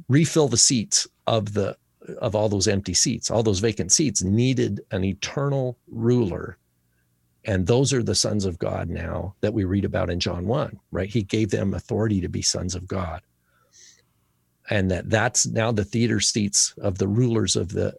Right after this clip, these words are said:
of the nations are filled once again. Uh, and this time, never to lose their throne, though. They're never gonna lose their place. That's his, that's his, uh, uh, I think it's, I think of it as a mythology.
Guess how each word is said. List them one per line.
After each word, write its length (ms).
of 120
the 100
nations 440
are 140
filled 500
once 300
again. 460
Uh, 280
and 200
this 220
time, 440
never 380
to 80
lose 340
their 220
throne, 400
though. 180
They're 140
never 260
gonna 160
lose 220
their 140
place. 400
That's 240
his, 240
that's 320
his, 460
uh, 220
uh, 80
I 100
think 160
it's, 180
I 100
think 180
of 80
it 60
as 120
a 60
mythology. 800